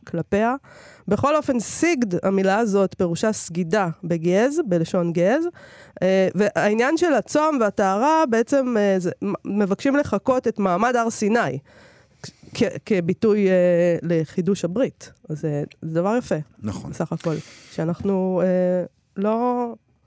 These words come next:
Speaker 2: לא
Speaker 1: מת-,
Speaker 2: מספיק מכירים.
Speaker 1: מתעסקים בו ומכירים אותו מספיק. כן.
Speaker 2: בשנת אלפיים ותשע עשרה יצא גיליון מיוחד של כתב העת מאזניים, שביקש, אה, לתת קול לבני העדה האתיופית, למסע שלהם, למחאה שלהם, ואנחנו בחרנו, אה,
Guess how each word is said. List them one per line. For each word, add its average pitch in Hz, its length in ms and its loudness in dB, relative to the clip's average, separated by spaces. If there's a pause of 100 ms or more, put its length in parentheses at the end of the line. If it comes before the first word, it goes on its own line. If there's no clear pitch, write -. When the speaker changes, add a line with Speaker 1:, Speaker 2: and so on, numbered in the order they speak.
(140)
Speaker 2:
לא 143 100 0
Speaker 1:
מת-, 156 60 0
Speaker 2:
מספיק 135 220 -2
מכירים. 262 200 2
Speaker 1:
מתעסקים 254 420 2
בו 220 240 2
ומכירים 190 440 -2
אותו 165 160 -4
מספיק. - 440 -12 (220)
כן. - 100 -10 (340)
Speaker 2:
בשנת 165 240 0
אלפיים 165 280 2
ותשע 147 200 -2
עשרה 120 380 -2 (140)
יצא 110 480 -2
גיליון 117 260 0
מיוחד 110 300 -2
של 98 120 -8
כתב 101 280 -4
העת 98 220 -4
מאזניים, 98 520 -4
שביקש, 101 600 -8
אה, 101 120 -2
לתת 90 300 -8
קול 98 300 -6
לבני 90 200 -6
העדה 87 220 -6
האתיופית, 135 680 -4
למסע 80 400 -6
שלהם, 110 520 -2
למחאה 92 460 -4
שלהם, 139 540 0 (460)
ואנחנו 160 380 0
בחרנו, 147 520 0
אה, 117 60 0